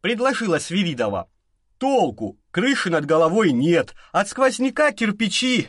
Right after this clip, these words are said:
еле защищают. Пока разгорится, туда-сюда, это время. Пять минут посидим и вперед.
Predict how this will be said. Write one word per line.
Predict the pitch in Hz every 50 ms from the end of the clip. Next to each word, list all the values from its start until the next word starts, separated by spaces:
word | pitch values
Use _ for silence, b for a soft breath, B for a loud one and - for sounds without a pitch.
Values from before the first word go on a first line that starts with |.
| -
еле | - 123 135 208 247 233 190
защищают. | 143 - 156 - - 147 - - - 190 180 165 147 123 107 - - _
Пока | - 185 190 - 285 269
разгорится, | 254 240 175 165 220 220 220 233 226 220 180 - - - 110 98
туда-сюда, | 95 - 196 220 202 269 269 247 - - 240 208 208 247 247 233 185 - - _ _
это | 147 202 247 233 - 139
время. | 117 117 131 151 160 156 139 135 117 101 98 B B B B B B B B -
Пять | - 226 254 254 247
минут | 196 214 220 226 220 - -
посидим | 180 170 - - 220 214 196 247 285 277 - - -
и | - 131 202
вперед. | - - - 180 160 165 165 127 101 - -